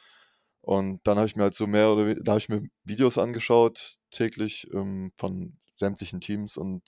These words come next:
dann ist es mir ein Video von Travis Kelce besonders aufgefallen.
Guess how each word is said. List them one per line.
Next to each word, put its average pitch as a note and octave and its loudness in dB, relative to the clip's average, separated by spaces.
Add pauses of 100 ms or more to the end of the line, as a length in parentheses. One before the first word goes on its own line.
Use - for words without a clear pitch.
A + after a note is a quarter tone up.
(120)
dann G2+ 0
ist - -12
es - -16
mir G2 0
ein G#2 0
Video G#2+ -2
von G2+ -2
Travis G#2+ 2
Kelce A#2+ 4
besonders A#2 0
aufgefallen. A2+ 0